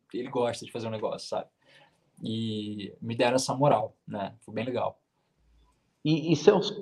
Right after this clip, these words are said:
Speaker 2: seu pai, seus pais devem ter achado isso muito massa, né? Tipo assim,
Speaker 1: Sim.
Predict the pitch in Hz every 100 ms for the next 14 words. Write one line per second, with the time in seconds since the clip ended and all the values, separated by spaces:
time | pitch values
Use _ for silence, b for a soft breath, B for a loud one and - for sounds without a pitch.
0 | - 202 196 208 214 254 208 196 170 -
1 | 208 233 262 262 269 269 208 - 220 214
2 | 220 - 208 - 185 175 233 262 - 202
3 | 165 160 - 110 101 110 107 - 135 107
4 | - 127